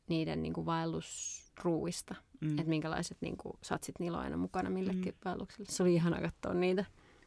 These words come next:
Speaker 2: Mäkin haluan tolle s-, mm, sivulle.
Speaker 1: Mut sinne vaan Outdoor Siskot, mun mielestä se on.
Speaker 2: Outdoor
Speaker 1: Nyt
Speaker 2: Siskot.
Speaker 1: mä mainostan sitä täällä, niin sinne tulee,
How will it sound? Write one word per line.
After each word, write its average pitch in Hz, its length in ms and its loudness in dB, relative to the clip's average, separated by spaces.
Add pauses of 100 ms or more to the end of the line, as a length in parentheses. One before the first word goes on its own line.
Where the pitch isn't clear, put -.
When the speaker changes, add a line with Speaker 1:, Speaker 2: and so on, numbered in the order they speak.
(100)
Speaker 2:
Mäkin 254 280 2
haluan 170 200 4
tolle 143 280 2
s-, - 360 -4
mm, 170 800 -12
sivulle. 220 600 -4
Speaker 1:
Mut 254 120 0
sinne 226 320 8
vaan 214 240 4
Outdoor 185 640 6 (220)
Siskot, - 560 -4 (340)
mun 180 140 0
mielestä - 400 -6
se - 120 -4
on. 233 60 -2
Speaker 2:
Outdoor 208 340 -2
Speaker 1:
Nyt 165 80 -2
Speaker 2:
Siskot. 196 360 8
Speaker 1:
mä 190 80 12
mainostan 175 560 12
sitä 170 140 0
täällä, 160 340 8
niin 160 140 2
sinne 165 260 2
tulee, - 360 0